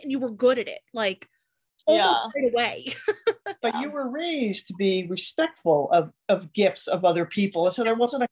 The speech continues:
Speaker 3: competition,
Speaker 2: Yeah.
Speaker 3: right?
Speaker 2: Of, like,
Speaker 3: And
Speaker 2: who
Speaker 3: so,
Speaker 2: did what
Speaker 3: right.
Speaker 2: better or something. Yeah.
Speaker 3: Exactly. And so it works because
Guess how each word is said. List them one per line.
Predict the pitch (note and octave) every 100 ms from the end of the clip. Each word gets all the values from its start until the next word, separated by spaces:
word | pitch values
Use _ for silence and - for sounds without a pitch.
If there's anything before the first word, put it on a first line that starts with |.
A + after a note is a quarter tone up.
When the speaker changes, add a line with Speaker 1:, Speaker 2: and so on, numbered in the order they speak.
| -
Speaker 3:
competition, | A#3+ G#3+ - A#3+ - F3 - _ -
Speaker 2:
Yeah. | G3 E3+ E3+
Speaker 3:
right? | E3+ G#3 -
Speaker 2:
Of, | G3 G3+
like, | G3+
Speaker 3:
And | A3 G#3
Speaker 2:
who | A3+
Speaker 3:
so, | A#3 A3 G#3
Speaker 2:
did | G3 -
what | A3 - G4+
Speaker 3:
right. | F4+ D#4
Speaker 2:
better | A3 G#3+ G#3+
or | G#3+ A#3+
something. | - A3 - A3
Yeah. | C#4+
Speaker 3:
Exactly. | B3 C4 A#3+ A3 D#3+ D3+
And | D#3 G3
so | - -
it | -
works | C4 F#4+ B4+ - - -
because | G3 A3 G3+ G3+ G3 -